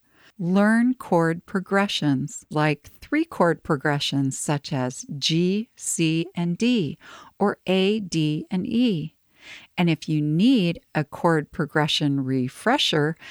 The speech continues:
go to my Learn, Play, and Master Chord Progressions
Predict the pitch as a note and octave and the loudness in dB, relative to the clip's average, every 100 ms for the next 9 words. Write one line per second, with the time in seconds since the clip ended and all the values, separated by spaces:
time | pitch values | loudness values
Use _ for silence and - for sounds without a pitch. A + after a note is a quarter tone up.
0 | - _ G#3+ F3+ G#3+ A#3+ - G3 E3 D#3 | -20 _ 0 4 4 2 0 2 4 4
1 | D3+ D3 D3 G#3 A#3+ B3+ C4 B3+ - - | 2 0 2 2 4 4 2 0 -8 0
2 | G3+ G#3+ A3 - F3 D#3+ D3 D3+ E3 F#3 | 2 4 2 0 0 0 -2 -2 0 0
3 | B3 - G#3 - - G3+ G#3 - E3+ E3 | -2 -2 -4 -2 0 0 0 -4 -8 0
4 | F#3+ G#3+ F3+ F3 F3 | 0 2 -2 -2 -2